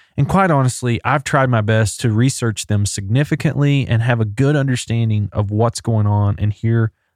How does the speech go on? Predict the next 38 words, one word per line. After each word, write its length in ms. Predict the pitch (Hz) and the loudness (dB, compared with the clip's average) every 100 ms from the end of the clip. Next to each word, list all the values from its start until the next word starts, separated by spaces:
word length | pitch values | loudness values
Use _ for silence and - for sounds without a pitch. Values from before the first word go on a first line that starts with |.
| _ | _
the 80 | 110 | 0
different 320 | 123 143 95 | 2 0 0
perspectives 640 | 123 - 101 98 104 101 | -2 0 -2 0 -2 -2
from 420 | - 110 101 101 - | -2 0 2 0 0
different 340 | 101 107 95 - | 0 0 -2 -4
angles. 600 | 101 90 85 58 101 - - _ _ _ _ | -4 -2 -4 -6 -10 -14 -16 _ _ _ _
I, 100 | - | -8
now, 240 | - 147 131 | 0 2 2
I 140 | 143 | 0
strongly 580 | 190 - 156 156 156 156 | 0 0 0 2 2 2
encourage 460 | 131 - 139 135 139 | 0 2 0 0 0
you 180 | 139 139 | 0 2
to 120 | 127 | -2
seek 320 | - 135 131 | -2 -4 -2
professional 540 | 139 117 117 113 117 | -2 0 0 0 0
help 440 | 104 110 107 104 - | 0 2 2 0 -4
and 160 | 107 107 | -4 -4
counseling 600 | - 127 131 - 139 139 | 0 0 0 -2 0 0
if 160 | 107 | 0
you're 120 | 135 143 | 0 0
struggling 480 | - 131 147 165 | 0 -2 0 2
with 140 | 165 156 | 0 0
depression. 600 | 147 - 156 - 151 147 - | -2 0 0 0 -2 -2 0
We'll 140 | 160 | 0
talk 240 | 254 240 | 0 -2
about 280 | 190 160 147 | 0 2 2
that 300 | 143 135 123 - | 2 2 2 0
a 100 | 120 | 0
little 220 | 127 139 | 2 2
bit 280 | 131 135 - | 2 0 2
in 120 | 120 | 2
a 40 | |
moment, 540 | 107 113 117 113 110 117 | 4 4 4 2 0 0
but 180 | 139 120 | -2 0
depression 760 | 123 - 170 220 - 277 254 | -4 0 0 0 0 -2 0
roots 400 | 147 277 294 - | 2 2 0 -6
itself 480 | - - 131 117 - | -12 -6 0 0 0
in 100 | 113 | -2